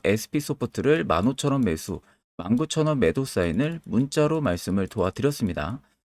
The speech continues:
제가 매수 추천이 나가고 나서 물-, 불과 며칠 지나지 않고 깔끔하게 수익까지 챙기고 나왔는데, 아마 제 영상 직접 눈으로 처음 보시는 분들은 믿음이 잘 안 가실 거예요.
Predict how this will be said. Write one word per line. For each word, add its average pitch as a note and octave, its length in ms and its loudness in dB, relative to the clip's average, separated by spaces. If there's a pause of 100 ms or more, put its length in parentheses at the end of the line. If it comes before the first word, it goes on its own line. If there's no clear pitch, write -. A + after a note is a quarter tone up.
제가 C#3 160 6
매수 A2 340 4
추천이 F3 480 0
나가고 B2 360 4
나서 B2+ 220 0
물-, F#2+ 200 -4 (120)
불과 G2+ 600 4
며칠 G2+ 300 0
지나지 C3 360 2
않고 F2 460 -2 (360)
깔끔하게 D#3+ 540 2
수익까지 E3 540 -2
챙기고 D3 380 -2
나왔는데, G2 580 2 (320)
아마 B2 220 4
제 A#2+ 160 4
영상 D3 300 4
직접 - 360 0
눈으로 C3+ 360 2
처음 E3+ 280 -2
보시는 D3 340 0
분들은 B2 420 2
믿음이 B2 420 2
잘 B2+ 380 0
안 F#2+ 200 0
가실 C#3+ 300 0
거예요. D#2 340 -4